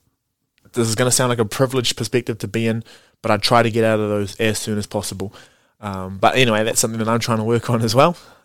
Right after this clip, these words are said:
Um, but yeah, that's been, it's been my reflection. It's been a huge week. Um, it's gonna get even bigger. <sighs> I'm not sure how much longer I can carry this podcast on,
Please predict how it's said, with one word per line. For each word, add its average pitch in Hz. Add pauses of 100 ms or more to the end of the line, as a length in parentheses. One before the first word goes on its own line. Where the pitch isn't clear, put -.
Um, 107
but 120
yeah, 143 (240)
that's 147
been, 151 (280)
it's -
been 202
my 190
reflection. 151
It's 131
been 196
a 180
huge 160
week. 131 (260)
Um, 117 (220)
it's 135
gonna 156
get 170
even 123
bigger. 120 (1500)
<sighs> -
I'm -
not 156
sure 143
how 135
much 147
longer 156
I 175
can 127
carry 143
this 131
podcast 147
on, 170